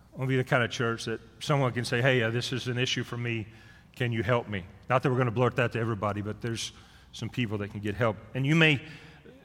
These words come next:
you may need counseling to deal with this issue. We can provide that. We can provide the helps that you need. Um, <clears throat> the other thing is, because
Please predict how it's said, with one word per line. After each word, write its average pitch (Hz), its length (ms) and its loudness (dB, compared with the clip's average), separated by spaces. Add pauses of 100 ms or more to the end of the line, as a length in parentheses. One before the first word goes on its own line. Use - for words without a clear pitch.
(260)
you 151 180 0
may 147 120 6
need 139 200 2
counseling 147 500 4
to 131 60 0
deal 147 140 4
with 139 80 2
this 139 160 2
issue. 147 460 0 (120)
We 123 120 -2
can 123 200 -6
provide 120 380 2
that. 120 260 4
We 120 100 -6
can 120 120 -6
provide 110 360 -2
the 110 80 -4
helps 107 300 -6
that - 180 -10
you 110 60 -6
need. 104 240 -4 (1600)
Um, 120 360 4 (840)
<clears throat> - 800 -20
the 135 280 -2
other 196 180 4
thing 131 280 0
is, 120 220 0
because 123 560 2